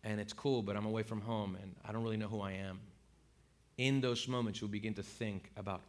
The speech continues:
ultimate things in life. And you have a choice when you hear the message of Jesus. You can avoid it altogether, numbing yourself to death. Or number two, you can respond in anger. You can respond in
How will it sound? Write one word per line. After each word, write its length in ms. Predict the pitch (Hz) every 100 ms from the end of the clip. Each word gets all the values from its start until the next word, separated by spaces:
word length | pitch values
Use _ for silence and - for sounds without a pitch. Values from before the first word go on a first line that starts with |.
| -
ultimate 480 | 123 - 101 - - - _ - -
things 460 | 123 104 98 - - - - -
in 140 | 110
life. 240 | 127 120 107
And 120 | 107
you 100 | 135
have 100 | 151
a 60 | 147
choice 380 | - 190 123
when 140 | 104 107
you 60 |
hear 220 | 104 117 117
the 80 |
message 280 | 113 110 107
of 100 | 107
Jesus. 320 | 110 127 98 - - -
You 260 | 98 113 160
can 180 | 196
avoid 280 | 180 139 165
it 80 | 170
altogether, 520 | 160 156 147 104 101 -
numbing 380 | 113 117 139 143
yourself 340 | 127 - 117
to 80 | 113
death. 280 | 101 95 - - -
Or 140 | - 165
number 240 | 165 151
two, 340 | 147 - 190 - - - -
you 260 | 123 160
can 240 | 175 175 156
respond 760 | 143 - - - 156 160 147
in 200 | 131 127 - -
anger. 600 | 127 147 160 147 104 - - - - - - - - - - -
You 160 | 127 160
can 140 | 185
respond 380 | 175 - 180 185
in 140 | 143